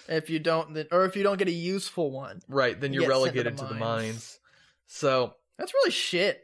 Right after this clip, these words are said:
Speaker 2: Yep, no, it's, it's a, it's a really messed up thing.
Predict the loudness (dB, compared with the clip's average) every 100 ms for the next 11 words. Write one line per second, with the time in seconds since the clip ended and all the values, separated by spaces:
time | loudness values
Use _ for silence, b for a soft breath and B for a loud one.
0 | _ 0 0 -2 0 2 4 2 -2 -6
1 | -2 0 2 2 -2 -10 -8 -4 -4 -2
2 | -4 -4 -8 -4 -6 -4 -4 -4